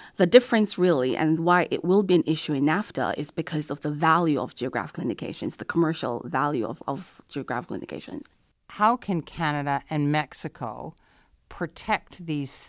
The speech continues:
Speaker 2: things, these foodstuffs, in the nafta talks when it's things like potatoes and maple syrup?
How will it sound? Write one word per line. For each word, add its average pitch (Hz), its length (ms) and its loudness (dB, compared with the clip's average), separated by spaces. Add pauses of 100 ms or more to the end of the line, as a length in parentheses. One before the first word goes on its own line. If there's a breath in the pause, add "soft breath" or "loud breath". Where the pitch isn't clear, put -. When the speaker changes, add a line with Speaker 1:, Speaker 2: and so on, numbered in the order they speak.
Speaker 2:
things, 139 640 -4 (100)
these 165 200 -8
foodstuffs, 165 720 -6
in 175 180 -2
the 165 80 0
nafta 143 440 -4
talks - 500 -6
when 131 140 -8
it's 127 200 -12
things 151 280 -6
like 143 200 -8
potatoes 151 800 -2
and 151 140 -6
maple 147 340 -4
syrup? 127 640 -8